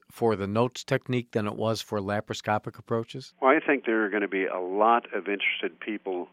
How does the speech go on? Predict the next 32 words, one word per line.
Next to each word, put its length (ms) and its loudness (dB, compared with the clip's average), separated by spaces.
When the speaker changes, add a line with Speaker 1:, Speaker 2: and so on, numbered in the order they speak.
Speaker 2:
looking 520 -2
at 220 -6
this 180 -6
under 280 -2
a 60 -6
microscope. 800 -6
And 120 -8
my 160 2
guess 320 8
is 360 0
that 140 -2
the 120 -4
hospitals 680 0
will 220 -4
be 360 -6
very 640 4
concerned 720 -2
about 240 2
the 80 -8
safety 360 0
of 120 -4
these 260 -4
procedures 560 -6
and 140 -6
will 140 0
want 200 2
to 80 -12
make 220 -4
sure 240 -2
that 160 -10
the 80 -12
practitioners 840 -2